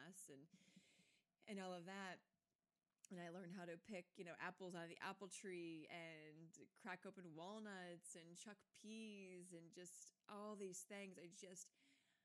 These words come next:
I remember sit-, like, always being in his, um, the, like,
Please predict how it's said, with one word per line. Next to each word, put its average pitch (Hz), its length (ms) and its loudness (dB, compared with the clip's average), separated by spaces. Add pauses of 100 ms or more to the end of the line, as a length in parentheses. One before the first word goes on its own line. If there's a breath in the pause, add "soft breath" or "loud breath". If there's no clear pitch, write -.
(120 loud breath)
I 190 80 0
remember 190 240 2
sit-, 196 240 2
like, 185 240 0
always 185 320 2
being 170 240 -2
in 165 240 -6
his, 160 480 -4
um, 165 400 -6 (320)
the, 165 240 0
like, 165 160 -2